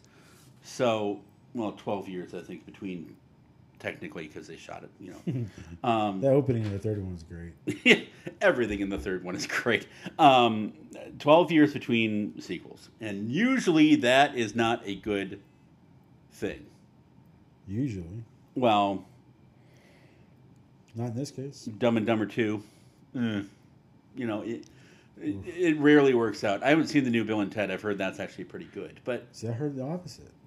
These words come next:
Speaker 1: yeah, see, but usually that doesn't work. If you wait way too long, and then the only, the only other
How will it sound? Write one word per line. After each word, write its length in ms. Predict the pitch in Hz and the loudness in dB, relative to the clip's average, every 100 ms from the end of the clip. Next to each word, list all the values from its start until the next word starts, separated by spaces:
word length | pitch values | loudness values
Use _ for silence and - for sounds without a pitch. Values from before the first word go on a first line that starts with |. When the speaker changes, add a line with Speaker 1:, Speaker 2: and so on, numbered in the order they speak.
| _ | _
Speaker 1:
yeah, 280 | 113 104 87 | -6 -6 -8
see, 200 | - 143 | -4 -2
but 200 | 139 135 165 | -2 -8 -4
usually 400 | 160 202 160 147 | 2 4 6 6
that 180 | 127 101 | 6 2
doesn't 280 | 117 110 92 | -2 -4 -10
work. 320 | 92 - - | -12 -14 -10
If 160 | - 113 | -10 -2
you 100 | 185 | 2
wait 220 | 196 131 | 4 4
way 180 | 113 120 | 2 0
too 140 | 117 | 0
long, 400 | 113 101 104 113 - - - _ _ _ | -2 -2 -2 -4 -10 -20 -20 _ _ _
and 120 | - 110 | -6 -4
then 300 | 107 104 104 | -4 -6 -4
the 100 | 117 | 0
only, 200 | 147 185 | 2 2
the 100 | 135 | 4
only 180 | 165 185 | 4 4
other 460 | 147 160 156 143 | 4 4 4 2